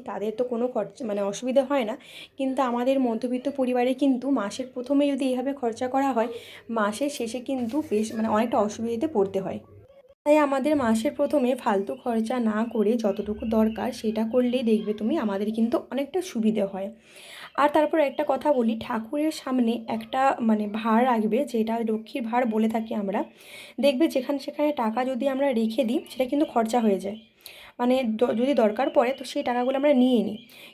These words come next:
কিন্তু ঠাকুরের সামনে যেই টাকাটা রাখা হয় সেটা দেখবে আমরা ফট করে হাত দিই না, তাই না? তো হাতে দশ টাকা, কুড়ি টাকা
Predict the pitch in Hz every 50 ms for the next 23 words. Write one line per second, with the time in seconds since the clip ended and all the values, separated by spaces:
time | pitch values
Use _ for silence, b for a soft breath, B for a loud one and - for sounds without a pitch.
0 | B - 254 262 254 254 254 254 302 320 - - 254 233 226 226 254 277 302 294
1 | - - 247 220 220 240 262 285 294 247 277 285 285 240 214 214 226 240 285 262
2 | 240 220 220 226 269 262 226 226 220 226 220 - - - 262 254 254 262 247 233
3 | 254 254 285 285 - 226 220 220 - - 247 311 415 B B B B B B -
4 | - 262 254 214 190 196 180 208 202 220 226 - b b b b b b _ -
5 | 269 277 254 226 202 208 B B B B B B - 294 302 302 302 294 - -
6 | 240 226 226 254 254 262 233 226 226 226 226 - 240 240 247 240 247 240 - 226
7 | 226 226 226 226 226 220 226